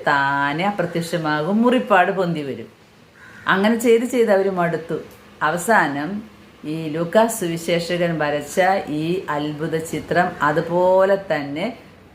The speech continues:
അതേ തടിയിൽ മാറ്റമില്ലാതെ സംരക്ഷിക്കാനും പരിശുദ്ധ അമ്മയുടെ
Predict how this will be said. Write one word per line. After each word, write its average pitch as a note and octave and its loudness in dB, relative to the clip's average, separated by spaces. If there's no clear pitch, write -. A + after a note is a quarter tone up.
അതേ F3+ 0
തടിയിൽ D#3+ 0
മാറ്റമില്ലാതെ D3+ -2
സംരക്ഷിക്കാനും D#3 -4
പരിശുദ്ധ D3 0
അമ്മയുടെ D#3+ 0